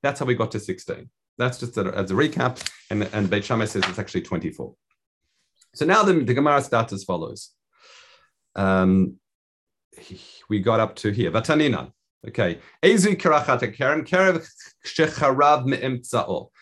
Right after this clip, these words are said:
V'nishtayar bo kedei kerem. That you, what you have in the middle of it, you have, um, a kerem that the inside has been somewhat destroyed, as we've said.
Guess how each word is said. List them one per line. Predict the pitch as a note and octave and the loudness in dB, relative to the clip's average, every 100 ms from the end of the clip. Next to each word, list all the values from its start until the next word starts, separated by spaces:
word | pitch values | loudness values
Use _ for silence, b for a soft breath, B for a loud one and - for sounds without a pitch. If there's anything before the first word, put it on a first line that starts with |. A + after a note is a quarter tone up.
| b b b - | b b b 2
V'nishtayar | A#2+ C3+ B2 - B2+ C#3+ F#3 G3+ | 4 4 2 4 4 6 6 4
bo | B2+ C#3+ C#3 | 2 0 0
kedei | C#3+ A#2 C3 C3+ C3 - | -4 0 2 2 -2 -6
kerem. | - D#3+ B2 C#2+ B1+ - _ _ _ - | 2 4 4 0 -8 -20 _ _ _ -4
That | A2+ - _ - | -4 -4 _ -2
you, | B2 | 0
what | - | 2
you | C#3 | 2
have | B2 F#3 G3+ | 4 4 4
in | C#3+ | 4
the | A#2 | 6
middle | A2 G#2+ G#2 | 6 6 4
of | A#2+ | 2
it, | F3+ - | 0 -2
you | A#2 A#2+ | -4 -4
have, | A2+ F3+ E3 G2 - _ _ _ - | -2 -4 -2 -6 -10 _ _ _ -2
um, | A2+ A2 A2 | 2 2 2
a | A2 G#2+ | -2 -2
kerem | - D#3+ F#3+ G#3 - - | 0 2 2 0 -8 -6
that | - - - _ | -6 -6 -20 _
the | A#2 A#2 - | -6 -4 2
inside | G3 F#3+ - C3+ A2+ | 2 2 2 2 2
has | A#2 G2 | 0 -2
been | F#2+ G#2+ G2 | -4 -4 -4
somewhat | - A2 G2+ F#2 G2 | -4 -2 -2 -4 -6
destroyed, | F2+ - A#2 B2+ B2+ | -10 -6 2 2 4
as | B2 | 2
we've | B2 B2 | 0 2
said. | C#3+ F3 | 2 2